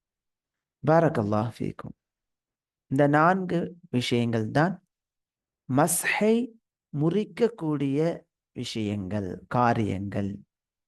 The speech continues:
சரிங்களா? பாரக்கல்லாஹ் ஃபீக்கும். சுருக்கமா சொல்வதா இருந்தா, ஒண்ணாவது,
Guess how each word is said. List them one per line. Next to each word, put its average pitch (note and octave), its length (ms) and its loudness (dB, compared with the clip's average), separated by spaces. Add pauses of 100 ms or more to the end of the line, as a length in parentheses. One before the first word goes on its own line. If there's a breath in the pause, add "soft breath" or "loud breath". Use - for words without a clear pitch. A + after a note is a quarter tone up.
(380)
சரிங்களா? D#3 460 -2 (760)
பாரக்கல்லாஹ் G2+ 640 0
ஃபீக்கும். - 340 -10 (400)
சுருக்கமா D3 560 2
சொல்வதா B2 480 2
இருந்தா, A#2+ 500 -2
ஒண்ணாவது, B2 600 -2